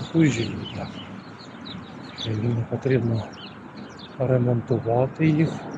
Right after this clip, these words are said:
заправляти їх, платити страховку. Звісно,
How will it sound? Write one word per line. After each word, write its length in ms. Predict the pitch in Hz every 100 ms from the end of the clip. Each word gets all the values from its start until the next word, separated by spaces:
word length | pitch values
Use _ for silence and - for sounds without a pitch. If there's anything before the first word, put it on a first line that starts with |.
| - - - - 123
заправляти 1040 | 113 135 - 123 113 110 113 123 135 -
їх, 260 | 147 147 151 - - - - - - - - -
платити 500 | 113 - 120 - 101
страховку. 1000 | - 107 101 - - 120 135 - 175 151 - - - - - - - - - 196 160 -
Звісно, 440 | 180 160 123 123